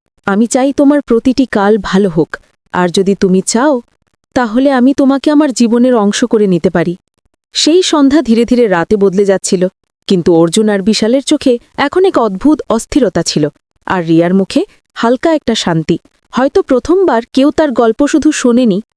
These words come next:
অনুভবও করেছে। অর্জুন পকেট থেকে মোবাইল বের করে বলল, "রিয়া, তোমার বাবার নম্বর দাও,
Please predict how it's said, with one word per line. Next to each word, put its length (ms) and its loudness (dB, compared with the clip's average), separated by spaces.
অনুভবও 460 0
করেছে। 440 0
অর্জুন 380 2
পকেট 340 -2
থেকে 220 0
মোবাইল 400 0
বের 200 0
করে 220 0
বলল, 320 0
"রিয়া, 360 2
তোমার 240 2
বাবার 340 0
নম্বর 340 2
দাও, 200 0